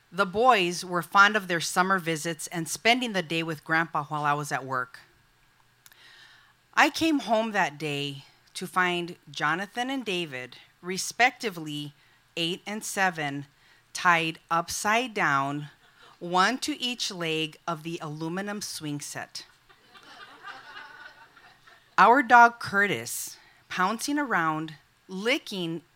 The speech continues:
each of their faces. Curtis was hyperactive,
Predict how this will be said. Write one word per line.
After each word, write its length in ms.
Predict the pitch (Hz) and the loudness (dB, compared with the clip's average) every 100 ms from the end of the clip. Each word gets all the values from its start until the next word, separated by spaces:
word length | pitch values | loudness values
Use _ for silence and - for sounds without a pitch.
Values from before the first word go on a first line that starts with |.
| - | -10
each 420 | 202 226 - - - | -8 -6 -6 -8 -8
of 200 | 165 147 | -10 -6
their 180 | 151 143 | -6 -6
faces. 1080 | - - 143 143 - - 76 - - - - - _ _ - - - - - - _ _ _ _ _ _ _ _ _ - | -10 -12 -10 -10 -12 -14 -18 -18 -16 -16 -18 -20 _ _ -20 -20 -20 -20 -20 -20 _ _ _ _ _ _ _ _ _ -12
Curtis 480 | - 240 285 311 247 | 2 2 2 -4 -2
was 340 | 208 180 - | -2 -2 -2
hyperactive, 920 | 180 185 - 254 156 143 - 147 147 | -2 0 2 4 4 2 -6 -8 -8